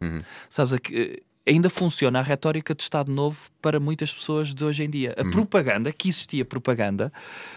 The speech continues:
Speaker 2: eh, há pessoas que conseguiram transmitir essa propaganda, eh, para as pessoas de agora. Diz,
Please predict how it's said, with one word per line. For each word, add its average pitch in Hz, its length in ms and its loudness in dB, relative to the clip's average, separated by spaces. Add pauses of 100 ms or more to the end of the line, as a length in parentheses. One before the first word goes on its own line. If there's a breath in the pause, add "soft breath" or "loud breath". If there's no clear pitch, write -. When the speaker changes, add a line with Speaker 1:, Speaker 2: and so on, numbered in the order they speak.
(120)
Speaker 2:
eh, 160 260 6
há 185 100 4
pessoas - 280 0
que - 40 -8
conseguiram 185 400 0
transmitir 165 540 0
essa 165 180 -2
propaganda, 160 800 -2
eh, 165 480 -2
para 170 140 0
as - 100 -4
pessoas 175 240 -4
de 180 60 -2
agora. 165 320 0
Diz, 156 280 -4